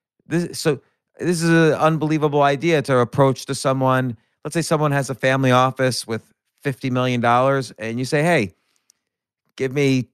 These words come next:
two, three, four million. I'll put that money to work, and I'll make, you know, twenty to thirty percent returns." Or maybe you even guarantee twelve percent returns,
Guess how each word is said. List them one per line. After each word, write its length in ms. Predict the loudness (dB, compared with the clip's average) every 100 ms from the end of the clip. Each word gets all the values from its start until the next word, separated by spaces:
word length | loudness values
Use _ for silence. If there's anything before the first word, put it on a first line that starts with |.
| -4
two, 480 | 2 4 4 4
three, 320 | 0 -2 0 0
four 260 | 2 2
million. 520 | 2 0 0 0 -4 -10 _ -10
I'll 120 | -6
put 160 | -4
that 160 | 0 -2
money 180 | -2 -4
to 100 | -2
work, 420 | 2 2 0 -10 _ _ _ -2
and 640 | 2 2 2 -2 -4 -10 -4
I'll 160 | -2
make, 200 | 0 -2 -4 _ _ _
you 100 | -4
know, 220 | -2 -2 -4 _ _
twenty 280 | -2 0 2
to 120 | 2
thirty 240 | 2 2 0
percent 260 | -2 -2
returns." 480 | -2 0 2 0 -6 -2
Or 160 | 0
maybe 240 | 2 0 0
you 220 | 0 0
even 240 | 0 -2
guarantee 800 | -2 0 0 -2 0 2 2 0 -4 _ _ -14
twelve 420 | 0 2 2 0
percent 360 | -8 -4 -6
returns, 640 | -6 -4 0 2 0 -4